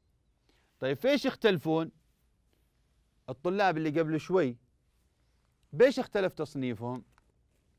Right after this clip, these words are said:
اختلف تصنيفهم إنه كل واحد اختار صفة،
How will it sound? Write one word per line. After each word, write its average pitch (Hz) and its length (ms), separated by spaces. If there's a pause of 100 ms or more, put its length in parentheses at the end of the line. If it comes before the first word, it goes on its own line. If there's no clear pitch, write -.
(680)
اختلف 226 440
تصنيفهم 233 640 (580)
إنه 147 300 (320)
كل 240 240
واحد 214 580
اختار 185 720 (480)
صفة، - 720